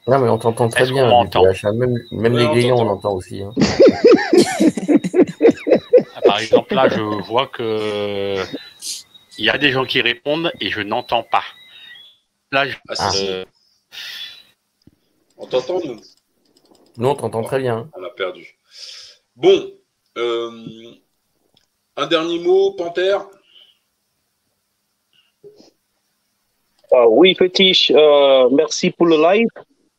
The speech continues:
Speaker 4: Euh, ben, c'était vraiment intéressant et, euh, euh, malgré le fait que parfois, euh, il est difficile et pénible de digérer, euh, ce que nous lisons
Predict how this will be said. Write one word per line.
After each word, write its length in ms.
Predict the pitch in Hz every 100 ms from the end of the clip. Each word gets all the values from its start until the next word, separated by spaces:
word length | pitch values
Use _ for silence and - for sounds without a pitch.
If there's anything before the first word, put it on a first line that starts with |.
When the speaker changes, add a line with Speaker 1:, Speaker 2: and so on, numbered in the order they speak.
| _ _ -
Speaker 4:
Euh, 560 | 120 131 135 127 127 123
ben, 540 | 123 143 135 127 120 117
c'était 280 | - 151 170
vraiment 280 | 139 151 147
intéressant 720 | 131 143 131 - 160 185 214
et, 320 | 120 135 127 123
euh, 480 | 110 107 104 98 95 - _ - - -
euh, 120 | 123
malgré 360 | 135 151 147 165
le 120 | 151
fait 260 | - 160 -
que 400 | 156 147 139 131
parfois, 720 | 120 147 131 - 151 147 135 127 _ - _ -
euh, 500 | 127 127 127 123 123
il 180 | 123 143
est 120 | 143
difficile 640 | 117 131 - 131 - 143 135
et 80 | -
pénible 800 | 143 135 143 135 131 127 123 117
de 120 | 127 -
digérer, 680 | 139 120 139 139 143 135 123 - _ - -
euh, 260 | 117 123 123
ce 160 | - 147
que 140 | -
nous 140 | 131
lisons 460 | 127 123 113 147 175